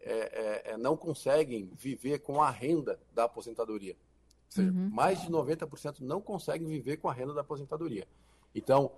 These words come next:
Speaker 1: através da Demicon, você consegue fazer essa programação através da aposentadoria imobiliária,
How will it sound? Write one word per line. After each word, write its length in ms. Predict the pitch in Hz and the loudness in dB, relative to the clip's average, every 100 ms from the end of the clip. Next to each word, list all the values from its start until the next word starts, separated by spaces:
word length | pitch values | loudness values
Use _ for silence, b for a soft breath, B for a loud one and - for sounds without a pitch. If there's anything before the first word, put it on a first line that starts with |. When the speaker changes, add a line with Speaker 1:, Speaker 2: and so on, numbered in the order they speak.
| - | -2
Speaker 1:
através 560 | - 151 185 135 143 120 | 2 2 2 2 2 2
da 140 | 123 | 2
Demicon, 580 | 117 113 104 117 151 135 - _ _ - | 0 -4 -4 0 0 0 -6 _ _ -14
você 220 | - 131 | -12 -6
consegue 440 | 156 139 139 143 | -6 -4 -2 -4
fazer 200 | - 113 | -4 -6
essa 160 | 117 - | -6 -8
programação 800 | 113 107 104 92 - 113 139 156 | -10 -8 -8 -10 -4 -2 -2 -4
através 360 | - - 117 120 | -12 -2 2 2
da 60 | 131 | 0
aposentadoria 560 | 135 143 139 135 143 | -6 -8 -6 -6 -6
imobiliária, 500 | 147 160 175 123 104 | -4 -2 4 4 4